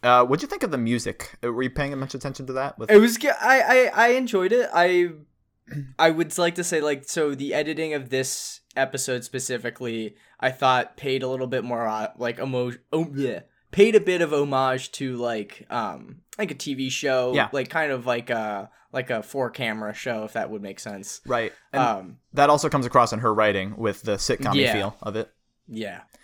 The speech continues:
Speaker 2: But,
Speaker 1: And
Speaker 2: like, in a, in a really feel good. I wonder if Kathy Buchanan enjoys Hallmark movies, 'cause it
Speaker 1: <laughs>
Speaker 2: definitely feels, has some Hallmark moments.
Speaker 1: If I could sit down this Christmas with Kathy Buchanan and just watch a Hallmark movie, that would make my day.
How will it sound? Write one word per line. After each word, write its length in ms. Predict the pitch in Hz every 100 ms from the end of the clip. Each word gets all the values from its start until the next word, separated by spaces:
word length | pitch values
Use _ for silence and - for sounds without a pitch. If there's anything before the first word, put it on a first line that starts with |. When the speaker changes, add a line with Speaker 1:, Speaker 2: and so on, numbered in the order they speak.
| - _
Speaker 2:
But, 160 | - 208
Speaker 1:
And 60 | 208
Speaker 2:
like, 160 | 202
in 120 | 220 226
a, 20 |
in 180 | 226 233
a 60 |
really 380 | 214 226 220 208
feel 260 | 202 202 190
good. 240 | 160 143
I 100 | 170
wonder 360 | 202 294 415 392
if 140 | 226
Kathy 340 | 226 196 190 175
Buchanan 480 | 170 - 151 143
enjoys 560 | 135 123 131 127 110 - -
Hallmark 560 | - 143 131 117 104 -
movies, 500 | 110 107 98 90 -
'cause 180 | - 143
it 120 | 175
Speaker 1:
<laughs> 0 |
Speaker 2:
definitely 380 | - - 160 165
feels, 440 | 160 156 143 131
has 220 | 139 139 135
some 140 | 139
Hallmark 480 | 131 127 120 104 110
moments. 520 | 101 85 98 104 - -
Speaker 1:
If 140 | 143
I 160 | 175 220
could 180 | 254 214
sit 300 | - 180 139
down 480 | 151 147 151 147
this 160 | 131 139
Christmas 400 | - 135 139 135
with 160 | 123 -
Kathy 260 | 131 127
Buchanan 520 | 123 - 123 120 120
and 80 | 110
just 180 | 117 113
watch 220 | 117 113
a 60 | 110
Hallmark 340 | 110 113 110
movie, 240 | 117 113 113
that 220 | 113 101
would 160 | 107 104
make 220 | 104 101
my 160 | 92 78
day. 280 | - -